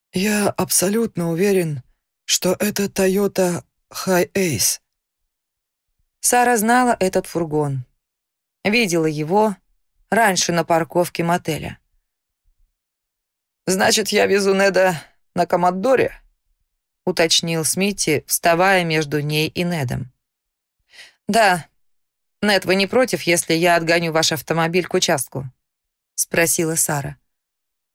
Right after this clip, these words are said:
Speaker 2: "Оттуда я поеду на машине Мака. Хочу выяснить, куда подался мистер Маттерс".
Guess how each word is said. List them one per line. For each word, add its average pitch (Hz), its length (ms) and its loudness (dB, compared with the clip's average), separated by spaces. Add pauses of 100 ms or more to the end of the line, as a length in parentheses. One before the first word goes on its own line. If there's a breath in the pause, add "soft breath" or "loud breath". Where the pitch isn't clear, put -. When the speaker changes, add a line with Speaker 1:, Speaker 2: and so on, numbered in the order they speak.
(380)
Speaker 2:
"Оттуда 214 420 2
я 214 120 4
поеду 190 440 2
на 180 100 0
машине 175 420 0
Мака. 156 480 0 (400)
Хочу 196 320 0
выяснить, 175 680 -2 (320)
куда 208 280 2
подался 165 760 2
мистер 170 440 0
Маттерс". 139 520 -2